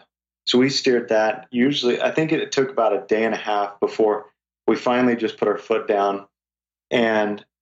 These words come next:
we set up a short code in our text that responded to everybody, that sent us a message that said something about, um, you know, "We appreciate your concern. All updates will be sent out via email.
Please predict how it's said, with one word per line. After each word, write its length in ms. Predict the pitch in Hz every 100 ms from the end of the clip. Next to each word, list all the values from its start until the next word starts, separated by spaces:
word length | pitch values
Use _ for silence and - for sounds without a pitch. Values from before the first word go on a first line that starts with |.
| _ _ _ _ -
we 180 | 123
set 260 | 117 - 120
up 140 | 117
a 60 | 120
short 340 | - 127 117
code 160 | 120 120
in 100 | 120
our 100 | 117
text 480 | - 98 95 - - -
that 200 | 104 104
responded 540 | 101 - 107 104 104
to 100 | -
everybody, 580 | 101 104 104 113 120 123 _ _ _ _
that 260 | - 113 107
sent 220 | - 117
us 160 | 110 -
a 60 |
message 480 | 107 98 98 101 -
that 160 | - -
said 200 | 113 107
something 420 | 110 107 - 104
about, 440 | 196 202 196 196 - - _ _ -
um, 280 | 117 113 110 -
you 100 | 120
know, 120 | 101
"We 200 | 104 110
appreciate 500 | 104 120 120 131 123
your 100 | 123
concern. 460 | 117 113 107 101 104
All 420 | 117 120 127 120
updates 360 | - 107 -
will 100 | 110
be 140 | 104 101
sent 320 | - 110 101
out 320 | 104 104 -
via 320 | - 98 101 -
email. 540 | 98 95 92 92 -